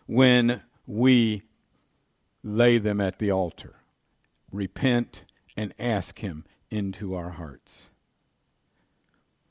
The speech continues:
No matter who you are or what you have done, his mercy allows each of us to be his child.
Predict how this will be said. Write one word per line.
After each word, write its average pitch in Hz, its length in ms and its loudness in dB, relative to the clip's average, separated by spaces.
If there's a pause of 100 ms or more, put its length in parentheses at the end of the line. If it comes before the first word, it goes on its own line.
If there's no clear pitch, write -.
(320)
No 143 240 6
matter 151 680 8 (240)
who 214 480 8
you 202 320 10
are 160 480 8 (720)
or 117 160 6
what 156 360 10
you 170 280 2
have 156 200 -2
done, 117 400 2 (760)
his 123 280 4
mercy 113 680 4 (300)
allows 104 760 6 (160)
each 156 280 2
of 107 160 0
us 87 460 -4 (920)
to 107 100 -2
be 95 480 -2 (280)
his 104 480 -4 (140)
child. - 520 -14